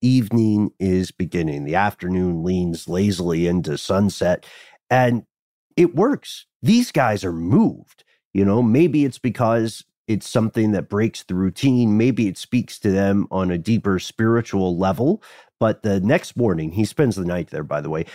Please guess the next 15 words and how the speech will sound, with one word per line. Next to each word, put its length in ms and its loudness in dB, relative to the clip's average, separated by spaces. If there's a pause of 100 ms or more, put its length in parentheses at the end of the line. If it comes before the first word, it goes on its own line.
(140)
The 120 0
next 260 0
morning, 380 -2 (300)
several 520 0
of 220 -4
these 320 -2
lumberjacks, 600 -2
who 160 0
are 80 0
also, 640 0 (360)
by 240 2
the 80 2
way, 220 0
ridiculous 600 -4
historians, 640 -4